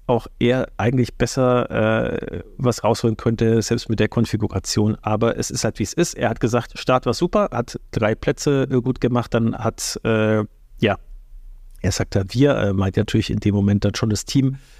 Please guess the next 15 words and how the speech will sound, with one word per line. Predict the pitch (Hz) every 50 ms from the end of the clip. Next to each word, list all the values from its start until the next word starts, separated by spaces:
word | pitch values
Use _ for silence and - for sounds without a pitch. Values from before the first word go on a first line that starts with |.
| - - -
äh, | - 113
es | 214 - 117
verpasst, | - - 113 - - - 123 - - -
einige | - 110 113 120 117 120
Autos | - 120 117 - 131 -
zu | - - 123
undercutten, | 120 117 117 117 - - - 117 - 120 117 117 113
beispielsweise | - - 101 - - 113 104 110 107 104 - -
eben | - - 98 104 98
der | - 98 98
besagte | 92 104 101 110 101 - - 110
Carlos | - - 104 104 98 -
Sainz | - 98 95 -
bei | - 107 101
Ferrari. | - - 101 - 101 98 101 113 123 131